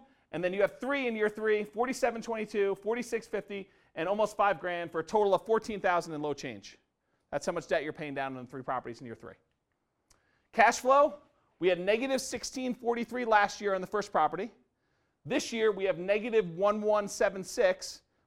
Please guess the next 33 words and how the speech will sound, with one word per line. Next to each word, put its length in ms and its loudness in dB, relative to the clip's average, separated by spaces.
plus 340 4
on 80 -2
the 80 -8
second 320 -2
property 320 2
we 100 -2
have 140 2
negative 360 0
nine 320 -4
seventy-six. 840 -6
This 180 -2
again 240 0
is 140 -6
before 440 -2
depreciation. 680 -4
So 120 -6
now 220 2
when 80 0
we 60 2
look 160 0
at 60 -6
depreciation, 760 -4
you 80 -14
got 160 2
to 60 -4
depreciate 340 -4
the 80 -6
property 320 0
for 140 -8
eighty-eight 360 -4
forty 220 0
last 320 0
year, 240 -2